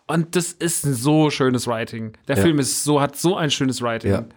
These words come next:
Speaker 2: Was auch, was auch gut ist, also bei dem, es gibt doch noch diesen Blackout, den sie da erzeugen,
Speaker 1: Ja.
Speaker 2: ähm, in dem Boxkampf und sowas.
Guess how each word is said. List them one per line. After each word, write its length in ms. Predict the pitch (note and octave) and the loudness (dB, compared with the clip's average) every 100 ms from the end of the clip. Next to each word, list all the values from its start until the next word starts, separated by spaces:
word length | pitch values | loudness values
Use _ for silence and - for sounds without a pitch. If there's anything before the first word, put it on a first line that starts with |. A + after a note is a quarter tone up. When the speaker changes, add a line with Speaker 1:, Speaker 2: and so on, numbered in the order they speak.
| - - - - | -20 -20 -20 -8
Speaker 2:
Was 220 | - G2 - | -2 -2 0
auch, 240 | A2 G#2 | 0 2
was 300 | G2 F2+ F#2+ | 2 2 2
auch 220 | - B2+ - | 2 0 2
gut 160 | B2+ | 0
ist, 160 | A#2+ - | 0 -2
also 260 | - G2+ F2 - G2 | 2 2 2 -2 0
bei 120 | F#2+ | 4
dem, 220 | G2 F#2+ | 4 2
es 120 | - - | -4 -4
gibt 140 | - | 0
doch 100 | A2+ | 2
noch 120 | G2+ | 2
diesen 240 | F#2 F#2 F2+ | 0 0 0
Blackout, 560 | F#2+ - E2+ A2 - - | 0 0 2 2 0 -2
den 120 | G#2+ G#2+ | -2 0
sie 100 | G#2+ | 2
da 100 | - | 2
erzeugen, 560 | A2 - A2 B2+ C#3+ - | 2 2 2 2 0 -4
Speaker 1:
Ja. 80 | - | -2
Speaker 2:
ähm, 140 | G2 G#2 | 0 2
in 100 | F#2 | 2
dem 160 | G2 | 2
Boxkampf 400 | G#2+ A#2+ - C3 | 2 0 0 0
und 80 | A#2+ | 2
sowas. 240 | A#2+ B2+ | 2 0